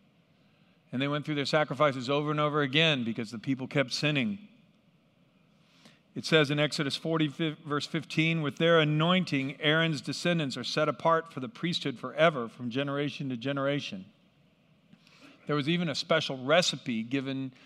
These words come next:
for making special anointing oil, things to add to the olive oil when the priests were anointed. It had a fragrant aroma.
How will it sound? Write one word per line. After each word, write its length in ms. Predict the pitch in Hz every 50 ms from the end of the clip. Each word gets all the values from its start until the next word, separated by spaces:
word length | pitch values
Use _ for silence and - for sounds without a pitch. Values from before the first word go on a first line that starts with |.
| - - - _ _
for 180 | - - 160 135
making 360 | 135 143 147 143 165 147 123
special 580 | - - - - 175 190 - - 160 135 123 120
anointing 500 | 117 123 131 127 131 131 123 131 120 123
oil, 320 | 120 120 123 123 123 120
things 320 | - - 147 147 135 -
to 160 | - 131 127 139
add 320 | 147 151 147 139 123 107
to 160 | - 165 190
the 140 | 175 160 135
olive 260 | 123 123 120 123 113
oil 280 | 117 123 123 123 123 123
when 140 | 117 120 117
the 80 | 110
priests 480 | 107 - - 175 165 151 - - - -
were 140 | 113 107 107
anointed. 400 | 104 107 104 101 98 98 90 - _ _ _ _ _ _ _ _ _ _ _ _ _ _ _ _ _ _ _ -
It 100 | 139 127
had 160 | 135 143 135
a 60 | 123
fragrant 500 | - - - 160 151 156 143 147 143 143 -
aroma. 540 | - 131 135 131 131 139 127 113 104 98 -